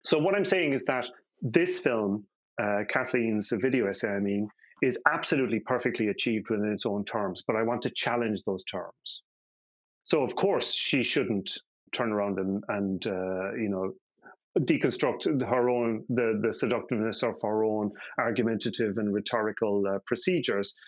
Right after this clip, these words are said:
because that's not the sort of work that she's doing. But I think it's important for those of us out there in the videographic agonistic society to be resistant to those seductions and to frame them critically and to say, "Look, this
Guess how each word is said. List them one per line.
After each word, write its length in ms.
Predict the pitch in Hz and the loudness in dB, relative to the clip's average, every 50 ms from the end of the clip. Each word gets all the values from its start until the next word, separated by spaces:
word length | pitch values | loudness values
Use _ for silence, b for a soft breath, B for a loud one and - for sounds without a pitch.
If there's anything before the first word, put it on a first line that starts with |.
| B | B
because 180 | - 143 151 127 | -4 -2 0 0
that's 200 | 120 113 98 - | 0 -2 -2 -4
not 100 | 123 - | -4 -4
the 80 | - 117 | -2 -2
sort 240 | - - 107 - | -2 -4 -4 -4
of 80 | - 101 | -4 -4
work 160 | 107 104 - _ | -4 -6 -6 _
that 80 | 113 98 | -8 -6
she's 200 | - - 110 95 | -4 -4 -4 -2
doing. 280 | - 131 120 117 101 87 - _ _ _ B B B B B B B B B _ | 0 0 0 0 -2 -4 -8 _ _ _ B B B B B B B B B _
But 140 | - 127 127 131 | -2 0 0 2
I 440 | 139 139 170 175 165 151 135 120 120 - _ _ - - | 2 2 2 2 2 2 2 0 -2 -8 _ _ -6 -2
think 240 | 147 135 123 - - | -2 0 0 -2 -2
it's 180 | 160 147 - | -2 -2 0
important 560 | 160 131 117 - 143 135 131 104 127 123 - - - - | -2 -2 0 0 0 0 0 -2 -2 -4 -4 -6 -4 -2
for 540 | 131 117 110 107 104 104 101 101 101 98 - - | -2 0 0 0 0 0 0 0 -2 -4 0 2
those 240 | 151 143 135 117 | 2 2 4 2
of 100 | 113 110 | 2 2
us 140 | 117 117 143 | 2 2 2
out 160 | 139 123 120 - - | 2 2 2 2 2
there 180 | 127 117 110 110 | 2 2 2 2
in 100 | 107 110 | 2 2
the 100 | 110 107 | 2 2
videographic 720 | 101 120 123 117 113 95 123 120 110 - - 113 - - - - _ - | 2 2 2 2 2 2 2 0 0 0 -2 -4 -4 -6 -12 -4 _ 0
agonistic 580 | 135 135 117 147 123 131 123 123 - 143 120 - | 2 2 2 2 2 2 0 0 0 0 0 0
society 800 | - - 139 127 - 175 160 165 175 165 - - 127 117 113 113 - - | 0 0 0 2 2 2 2 4 2 2 2 2 2 2 2 0 0 0
to 100 | 135 120 | 0 2
be 180 | - 135 127 | 2 2 2
resistant 640 | 123 113 123 120 113 127 180 123 - - - 131 117 | 4 4 4 2 4 2 2 2 2 2 0 0 2
to 120 | - 131 110 | 0 0 2
those 260 | 123 117 110 104 - | 2 2 2 2 0
seductions 560 | - 123 95 113 101 - - 123 104 104 - | 0 0 0 -2 -2 -2 -2 -4 -4 -2 -4
and 160 | 110 104 104 | -4 -4 -4
to 220 | - - 120 113 110 - - - | -4 -2 -2 -2 -2 -2 -4 -2
frame 360 | - 135 135 135 135 127 120 104 | 0 2 2 2 2 0 0 0
them 180 | 113 101 104 101 | -2 -2 -4 -2
critically 560 | - - 127 98 - 104 - - - 104 107 B B B B B B B | 0 0 0 0 -2 -6 -8 -6 -6 -6 -6 B B B B B B B
and 120 | 143 139 131 | -2 0 2
to 80 | - | 2
say, 280 | 127 - - 143 127 127 | 2 2 2 4 4 4
"Look, 240 | 123 123 127 123 - - - _ _ _ _ _ - | 4 4 2 2 -2 -6 -16 _ _ _ _ _ -6
this 380 | - 127 139 135 - - - | -2 0 2 2 0 -2 -4